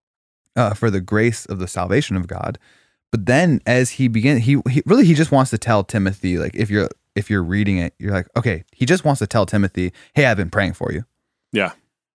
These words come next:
Speaker 1: But then he can't help but talk about, "Well, as I begin to try and pray for you, I become overwhelmed thinking about your sincere faith." It's just
Speaker 2: Mm-hmm.
Speaker 1: like, oh, it overwhelms me. There's a thing about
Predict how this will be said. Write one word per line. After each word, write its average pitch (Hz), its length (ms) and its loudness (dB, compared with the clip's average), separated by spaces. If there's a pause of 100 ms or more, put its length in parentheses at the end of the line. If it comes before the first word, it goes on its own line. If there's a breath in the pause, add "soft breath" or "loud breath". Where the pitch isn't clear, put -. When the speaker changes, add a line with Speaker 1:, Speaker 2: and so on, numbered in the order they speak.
(180)
Speaker 1:
But 117 120 2
then 160 160 4
he 139 80 6
can't 131 220 2
help 120 160 2
but 107 100 0
talk 120 240 2
about, 107 300 2 (340)
"Well, 117 280 0 (180)
as 147 160 4
I 113 140 2 (200)
begin 117 340 0
to 107 60 0
try 117 240 0
and 104 120 -2
pray 95 220 -4
for 123 200 -2
you, 151 280 2 (300 soft breath)
I 123 40 2
become 135 360 2
overwhelmed 127 1080 2
thinking 110 480 -2
about 98 400 0
your 104 120 -2
sincere 90 480 -6
faith." - 260 -14 (300)
It's 107 160 -4
just 214 160 -2
Speaker 2:
Mm-hmm. 269 60 2
Speaker 1:
like, - 120 -4
oh, 131 180 0
it 165 80 6
overwhelms 208 540 4
me. - 260 -10
There's 139 220 0
a - 20 -8
thing 175 140 0
about 147 300 0